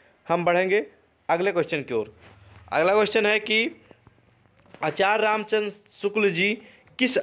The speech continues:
आयु में हिंदी शब्द सागर की रचना में सहायक होकर काशी आ गए?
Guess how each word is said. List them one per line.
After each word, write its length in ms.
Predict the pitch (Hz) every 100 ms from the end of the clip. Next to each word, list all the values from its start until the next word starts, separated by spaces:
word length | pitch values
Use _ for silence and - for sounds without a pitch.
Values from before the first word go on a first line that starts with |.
| -
आयु 220 | 165 233
में 140 | 233 214
हिंदी 380 | 175 180 208
शब्द 340 | 220 - 226 190
सागर 400 | - 180 175 185
की 140 | 190
रचना 440 | 175 156 - 185 190
में 220 | 180 208 - - - -
सहायक 400 | 175 175 180 208
होकर 360 | 175 165 175
काशी 640 | 185 - - 170 165 190 160
आ 100 | 113
गए? 260 | 110 104